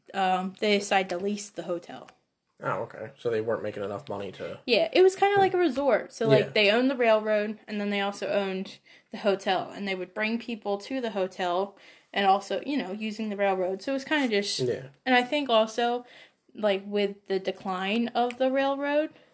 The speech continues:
Speaker 1: that also kinda made them wanna lease it out more.
Speaker 2: Yeah, 'cause it wasn't becoming as popular,
Speaker 1: Yeah,
Speaker 2: pretty
Speaker 1: 'cause in,
Speaker 2: much.
Speaker 1: like, nineteen oh five, I think cars were starting to
Speaker 2: Yeah,
Speaker 1: be
Speaker 2: yeah.
Speaker 1: more of a thing, and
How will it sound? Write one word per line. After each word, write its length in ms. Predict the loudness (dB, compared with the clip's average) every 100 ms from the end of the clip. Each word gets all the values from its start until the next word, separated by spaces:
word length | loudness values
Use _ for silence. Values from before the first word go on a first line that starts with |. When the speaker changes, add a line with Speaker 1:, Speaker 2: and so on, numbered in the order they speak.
| _ _ _ _ _
Speaker 1:
that 160 | 2
also 320 | 4 2 0 -4
kinda 320 | -2 -2 -2
made 260 | -2 -4
them 200 | -4 -6
wanna 200 | -6 -8
lease 320 | -4 -6 -6 -6
it 80 |
out 180 | -4 -4
more. 460 | -8 -4 -2 -2 -4 _ _ _ -8
Speaker 2:
Yeah, 200 | -4 -2
'cause 240 | -2 -4 -4
it 200 | -4 -4
wasn't 260 | -4 -6
becoming 300 | -10 -10 -10
as 200 | -8 -10
popular, 480 | -10 -10 -8 -8 -10 -12 -2
Speaker 1:
Yeah, 120 | -2
Speaker 2:
pretty 60 | 2
Speaker 1:
'cause 80 | 2
in, 40 |
Speaker 2:
much. 60 | 4
Speaker 1:
like, 200 | 4 4
nineteen 360 | 2 2 0 -2
oh 100 | -2
five, 360 | 0 2 2
I 100 | 0
think 320 | -4 -6 -8 -8
cars 400 | -6 -4 -4 -6
were 100 | -12
starting 480 | -6 -2 0 0 0
to 60 |
Speaker 2:
Yeah, 60 | 2
Speaker 1:
be 160 | 2 2
Speaker 2:
yeah. 80 |
Speaker 1:
more 260 | 0 0 0
of 80 | 0
a 40 | -2
thing, 460 | -4 -4 -4 -6
and 180 | -8